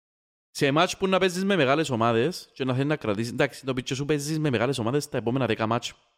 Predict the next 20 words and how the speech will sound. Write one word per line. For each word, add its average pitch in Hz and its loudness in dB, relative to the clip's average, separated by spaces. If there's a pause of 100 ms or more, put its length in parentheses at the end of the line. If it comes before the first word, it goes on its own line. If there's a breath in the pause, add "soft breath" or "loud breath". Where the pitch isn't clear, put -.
(120)
τα 113 -10
επόμενα 113 -2
τρία. 110 -2 (840 soft breath)
Μπορεί 135 2
να 156 4
θέλει, 165 2
εσύ 135 0
μάτς 175 2
που 196 -4
να 175 2
θέλει 175 0
να 190 0
κρατήσεις 143 -2
την 110 -6
μπάλα, 113 0
ναι. 95 -4 (340)
Π.χ. 113 -12
με 143 0
την 113 0
αεκ. 98 -2